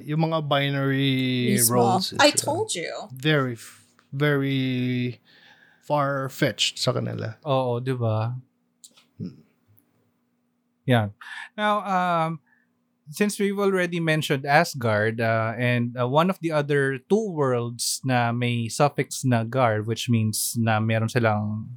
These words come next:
Speaker 3: wall around it, is Midgard. Now, uh, by
Speaker 2: Mm-hmm.
Speaker 3: definition in Old Norse, Midgard means,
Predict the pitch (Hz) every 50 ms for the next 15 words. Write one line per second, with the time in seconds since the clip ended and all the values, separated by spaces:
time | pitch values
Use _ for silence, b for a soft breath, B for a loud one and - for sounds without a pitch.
0 | 117 117 135 160 151 131 123 120 123 123 117 117 117 117 117 120 117 104 104 101
1 | 101 - _ _ _ _ _ _ _ - 147 160 185 - - - 135 131 123 117
2 | 110 107 110 107 117 117 113 113 104 92 92 92 92 - - _ _ _ _ _
3 | _ _ _ _ _ _ _ _ _ _ _ _ b b b b b b b b
4 | b b b b _ _ - 139 143 143 139 139 139 143 143 139 139 135 135 131
5 | 131 131 147 151 147 143 143 143 143 - - - 135 131 - - _ _ _ _
6 | _ 147 180 196 - 214 180 160 147 135 - - 120 120 120 113 117 117 139 156
7 | 170 160 143 131 127 135 135 131 117 107 107 117 117 - - - _ _ _ -
8 | 156 180 196 185 170 185 185 185 175 151 139 135 131 127 127 131 135 123 - -
9 | - -